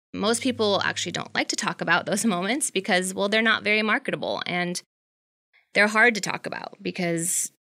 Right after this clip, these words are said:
going over failures and, and things you've been through, it, it's very personal and it's vulnerable.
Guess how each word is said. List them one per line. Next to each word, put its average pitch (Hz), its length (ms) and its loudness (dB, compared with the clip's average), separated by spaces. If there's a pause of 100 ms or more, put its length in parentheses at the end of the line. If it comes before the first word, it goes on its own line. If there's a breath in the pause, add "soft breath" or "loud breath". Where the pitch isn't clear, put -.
(380)
going 202 300 4
over 196 240 6
failures 185 680 4
and, 156 320 -4
and 180 140 -4
things 196 240 2
you've 175 140 -2
been 196 200 4
through, 170 240 -2
it, - 260 -6
it's - 180 -8
very 190 200 4
personal 170 480 0
and 135 80 -2
it's 175 120 -6
vulnerable. 180 600 0